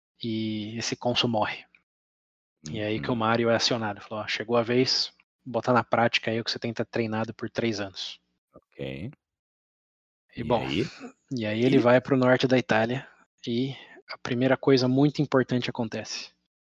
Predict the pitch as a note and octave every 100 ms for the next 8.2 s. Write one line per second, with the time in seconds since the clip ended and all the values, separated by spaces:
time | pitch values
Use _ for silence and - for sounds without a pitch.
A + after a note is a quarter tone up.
0 | _ _ _ _ B2+ A2+ C#3 C3 B2+ C#3+
1 | C#3 - - - - - - _ _ _
2 | _ _ B2+ A#2 A2+ - C3 C3 C3 C3
3 | - A#2+ C3+ D3 - C3+ - A#2+ B2+ C3
4 | - _ _ _ - A#2+ A#2 A2+ - _
5 | - B2+ A#2+ B2 B2 - - B2 - A#2+
6 | A2+ - A#2+ B2+ C3 _ _ A2+ G#2+ -
7 | G#2+ G2+ A#2 A#2 A2+ A#2 A2+ G#2+ A2 A#2+
8 | - -